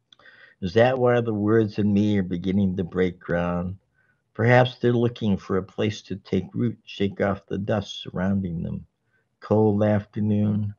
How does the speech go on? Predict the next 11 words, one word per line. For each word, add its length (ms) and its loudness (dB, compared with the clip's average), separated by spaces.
Transient 680 0
enterprises 840 0
cancel 600 -6
each 240 -6
other 320 -2
out 360 -2
in 140 -8
this 220 -10
world 320 -4
of 80 -8
shopkeepers 1040 -8